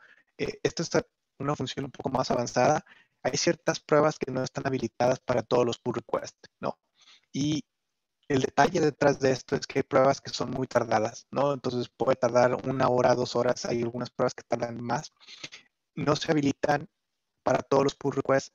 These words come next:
pero la comunidad sabe, eh, de ciertos, ciertas cosas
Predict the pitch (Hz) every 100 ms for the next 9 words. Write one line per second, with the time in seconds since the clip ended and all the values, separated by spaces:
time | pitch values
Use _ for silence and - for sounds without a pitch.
0 | _ - 135 139 135 - 131 135 139 139
1 | 139 - 151 127 123 - _ _ _ _
2 | - - 120 - 131 - 139 131 - 120
3 | 131 - - - _ - 143 139 - -
4 | 139 127 -